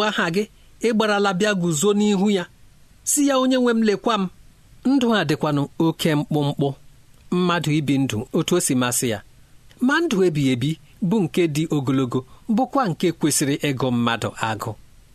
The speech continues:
Ebe mụ na gị ga-anọ, nramahụ abụrụ ihe wepụrụ n'ime ndụ anyị. Ọnwụ agabiga, ntaramahụhụ akwụsị, anya mmiri ebie,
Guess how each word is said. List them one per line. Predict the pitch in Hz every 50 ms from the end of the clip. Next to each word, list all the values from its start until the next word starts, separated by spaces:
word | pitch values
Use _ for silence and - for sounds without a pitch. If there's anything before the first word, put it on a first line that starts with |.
| - - -
Ebe | - 277 269 214 247 254
mụ | 226 214 214 202
na | 185 135 117
gị | - 147 120
ga-anọ, | - 120 110 123 110 95 85 - - - - - - - - - - - - -
nramahụ | - 185 175 170 180 175 170 170 160 156 156 180
abụrụ | 170 165 139 147 143 143
ihe | 131 143
wepụrụ | 139 131 131 123 - 123 117
n'ime | 123 135 139 147 147
ndụ | 139 131 143 139
anyị. | 135 131 123 120 120 - - - - - - - - - -
Ọnwụ | - 254 262 262 262 262 254 240
agabiga, | 208 196 175 180 170 151 143 143 123 120 - 139 135 - - - - - - - - - -
ntaramahụhụ | - 202 - 233 202 202 202 202 202 202 190 202 208 185 202 202 190 - - - - -
akwụsị, | 175 165 - - 175 151 - - 151 - - - - - - - - - - -
anya | - - 202 220 226 226 226
mmiri | 226 214 208 196 196 185 190 -
ebie, | - 165 156 135 120 120 127 151